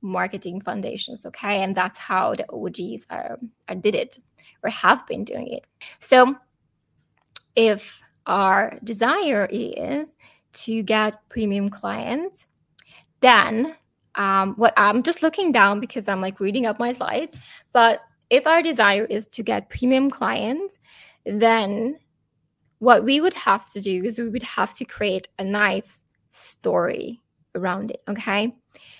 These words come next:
And, um, I'm not sure if you guys have seen, Dan Lok has an ad when, it's a video ad actually,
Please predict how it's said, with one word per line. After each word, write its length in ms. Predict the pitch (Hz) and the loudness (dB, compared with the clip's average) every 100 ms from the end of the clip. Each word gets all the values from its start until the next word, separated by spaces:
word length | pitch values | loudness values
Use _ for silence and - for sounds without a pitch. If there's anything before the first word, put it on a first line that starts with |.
| _ _ _ | _ _ _
And, 480 | 214 214 214 202 202 _ _ 214 | 2 4 2 -2 -6 _ _ -2
um, 720 | 220 214 214 208 208 202 226 _ _ _ - | 0 2 0 0 -2 -4 -8 _ _ _ -2
I'm 300 | 226 233 247 | 2 4 4
not 260 | 254 294 | 4 2
sure 240 | - 330 330 | -2 0 0
if 280 | 262 254 302 | 0 -4 0
you 180 | 294 | 2
guys 500 | 247 196 190 190 220 | 2 2 0 -2 -4
have 200 | - 220 | -8 -12
seen, 640 | - - 233 220 196 240 359 _ _ _ _ _ 196 | -12 -10 -8 -6 -2 -4 -6 _ _ _ _ _ 0
Dan 320 | 226 240 254 | 4 6 6
Lok 220 | 226 214 214 | 4 0 -2
has 320 | - 196 208 | -8 -6 -6
an 100 | 190 | -6
ad 460 | - - - 247 277 _ _ _ _ _ _ _ _ _ _ _ - - - | -6 -6 -6 -8 -12 _ _ _ _ _ _ _ _ _ _ _ -20 -18 -4
when, 340 | 226 214 208 | 0 0 -2
it's 140 | 247 240 | -2 -2
a 40 | |
video 400 | 220 262 302 240 | 0 2 4 6
ad 160 | 190 - | 4 2
actually, 720 | - - - - - 294 | -2 -6 -12 -10 -8 -8